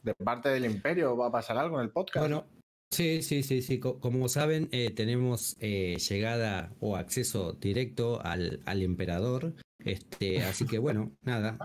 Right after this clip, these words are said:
Speaker 2: eh, en comunicaciones hace un ratito nomás, eh, se enteró que teníamos directo con Skynet y, bueno, nos brindó ahí para, para hacer un sorteo que ahora Arie les va a comentar, así que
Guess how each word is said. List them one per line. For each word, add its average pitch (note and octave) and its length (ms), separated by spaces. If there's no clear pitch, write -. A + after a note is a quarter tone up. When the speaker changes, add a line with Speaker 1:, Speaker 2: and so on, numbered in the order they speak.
Speaker 2:
eh, G#2 220
en A2 280
comunicaciones A2 1000
hace A2 400
un G#2+ 160
ratito G#2 480
nomás, B2 420
eh, F2 420
se - 240
enteró G#2+ 400
que G#2 160
teníamos G#2 580
directo G#2 400
con G2+ 140
Skynet B2 580
y, A2 100
bueno, A2 320
nos A#2+ 180
brindó A#2 340
ahí A#2+ 140
para, F#2+ 520
para G2 160
hacer A2+ 180
un A2+ 80
sorteo C#3+ 580
que G2+ 160
ahora G#2+ 500
Arie C3+ 520
les G2 180
va G#2+ 220
a F#2 140
comentar, A#2+ 680
así A2+ 260
que A2+ 300